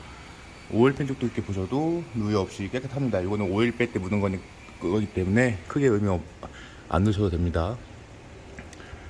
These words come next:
전체적인 뭐 체인 쪽도 그렇고 상당히 깨끗하게 잘 운영된 모습이고요.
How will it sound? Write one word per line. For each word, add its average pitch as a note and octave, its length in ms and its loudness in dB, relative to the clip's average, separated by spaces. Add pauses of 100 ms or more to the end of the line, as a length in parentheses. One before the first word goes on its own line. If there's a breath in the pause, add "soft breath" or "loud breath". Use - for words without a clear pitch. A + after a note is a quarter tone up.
(200 loud breath)
전체적인 D#3+ 520 8
뭐 B2 100 6
체인 F#3 260 6
쪽도 E3+ 220 4
그렇고 C3 560 6
상당히 D#3+ 280 2
깨끗하게 D#3 340 0
잘 C3 120 2
운영된 A2 360 0
모습이고요. F#2 540 -2